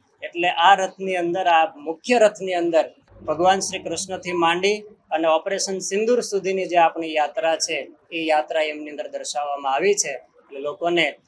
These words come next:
સંસ્કૃતિ પ્રત્યે સ્વાભિમાન થાય, રાષ્ટ્ર પ્રત્યે સ્વાભિમાન થાય, એવો આ સરસ મજાનો વિશિષ્ટ રથ છે. શ્રી સ્વામિનારાયણ ગુરુકુલથી આપ સૌ પરિચિત છો.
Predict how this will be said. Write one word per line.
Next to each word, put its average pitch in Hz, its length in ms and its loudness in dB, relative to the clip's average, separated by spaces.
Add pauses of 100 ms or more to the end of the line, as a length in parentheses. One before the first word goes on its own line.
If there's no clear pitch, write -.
સંસ્કૃતિ 220 580 -2
પ્રત્યે 190 360 -4
સ્વાભિમાન 160 600 0
થાય, 147 320 -6 (200)
રાષ્ટ્ર 190 380 2
પ્રત્યે 202 280 -8
સ્વાભિમાન 160 580 -2
થાય, 147 340 -2 (260)
એવો 180 180 -2
આ 165 280 2 (180)
સરસ 202 380 2
મજાનો 160 400 -2
વિશિષ્ટ - 420 -8
રથ 139 240 -6
છે. - 360 -14 (500)
શ્રી 147 120 -8
સ્વામિનારાયણ 170 680 2
ગુરુકુલથી 165 680 -4
આપ 160 140 4 (120)
સૌ 170 140 -2
પરિચિત 160 540 -6
છો. 180 280 -4